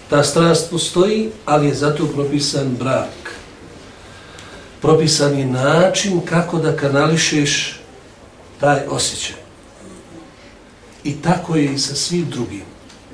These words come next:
To je samo jedan primjer. Najvažnije što mi danas odavde trebamo ponijeti od ove priče,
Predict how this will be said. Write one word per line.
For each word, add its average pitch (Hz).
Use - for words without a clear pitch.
To 139
je -
samo 147
jedan 131
primjer. 98
Najvažnije 156
što 131
mi 147
danas 139
odavde 127
trebamo 123
ponijeti 135
od 131
ove 139
priče, -